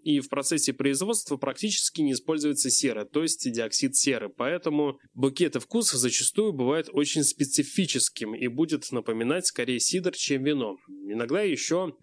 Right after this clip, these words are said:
помимо сидра, данный продукт можно охарактеризовать как виноградное пиво. И у меня есть ряд, а, коллег, которые,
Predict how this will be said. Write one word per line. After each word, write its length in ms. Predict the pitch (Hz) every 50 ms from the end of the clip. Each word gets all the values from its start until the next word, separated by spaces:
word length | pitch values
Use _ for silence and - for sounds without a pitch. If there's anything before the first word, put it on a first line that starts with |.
| - - -
помимо 340 | - 120 117 127 131 127 127
сидра, 400 | 117 - 165 170 156 156 143 135
данный 300 | 117 113 127 135 131 120
продукт 480 | - - 113 113 107 135 151 147 - -
можно 480 | 113 110 123 120 113 113 110 110 107
охарактеризовать 1080 | 98 - 110 110 104 - - 117 - - 123 117 113 104 113 113 117 127 135 123 - - -
как 400 | - - 120 120 120 - - - -
виноградное 760 | 117 113 117 113 113 113 107 117 117 117 110 120 120 120
пиво. 380 | 120 - 151 143 120 107 101 95
И 260 | 95 98 98 98 101
у 40 | 101
меня 140 | 107 113 120
есть 440 | 120 120 123 113 - - - - 110 123 - - -
ряд, 300 | 135 120 107 - - - _ -
а, 180 | - 104 101
коллег, 520 | - - 117 110 123 160 202 196 - - -
которые, 1040 | - 110 - - 131 123 120 107 107 101 98 98 104 113 131 160 185 196 185 -